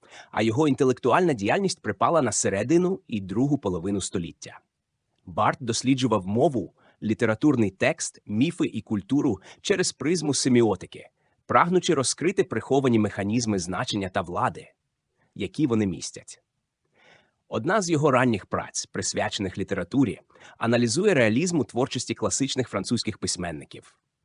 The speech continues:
Проте справжнє визнання він отримав завдяки книзі, де, де викрив буржуазні ідеологічні міфи, що формуються через популярну культуру. Використовуючи метод семіотичного аналізу, він розглядав явища повсякденності як систему знаків,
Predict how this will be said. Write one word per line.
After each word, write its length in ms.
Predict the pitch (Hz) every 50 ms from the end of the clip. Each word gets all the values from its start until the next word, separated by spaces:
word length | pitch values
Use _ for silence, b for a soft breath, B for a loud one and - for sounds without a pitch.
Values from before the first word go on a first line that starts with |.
| _ _ _ B B B B B B
Проте 220 | - 107 - 98
справжнє 440 | - - - 107 107 104 98 120 110
визнання 460 | 104 143 175 165 127 101 90 80 - - - -
він 120 | 113 117
отримав 340 | 104 - 143 175 190 175 143
завдяки 360 | 117 123 107 101 101 - 107
книзі, 480 | - - - - 143 131 - - - B B B B B
де, 160 | 101 107 123
де 220 | 98 117 120 123 110
викрив 380 | 98 131 180 - - 180 127
буржуазні 600 | 98 120 120 110 98 113 113 120 143 147 131 131 123
ідеологічні 760 | - 123 113 120 110 104 101 95 120 117 - - 104 98
міфи, 380 | 95 98 123 147 - - - - B B B B
що 160 | - - 165
формуються 520 | - 151 131 123 143 196 262 233 - 165 135
через 280 | - - 127 131 -
популярну 600 | - - 113 - 104 95 98 104 117 - 117 101
культуру. 500 | - - 92 90 - 92 85 71 - - - _ _ _ _ _ _ _ _ b b b b b -
Використовуючи 760 | 113 110 - 117 117 - - 160 170 170 180 170 - - 120
метод 300 | 110 117 117 - 107 -
семіотичного 600 | - 107 104 101 95 - 110 - - 101 87 85
аналізу, 520 | 85 95 107 143 143 139 110 104 95 B B B B B -
він 140 | 123 113
розглядав 440 | - 165 131 139 127 - 165 170 143
явища 500 | 113 98 120 127 135 143 143 - - 110
повсякденності 840 | - - 101 - - - 123 151 139 107 92 92 92 - - - 95
як 220 | 95 120 156 - -
систему 440 | - 120 - - - 131 147 127 110
знаків, 560 | 90 90 113 117 - 123 - 92 - -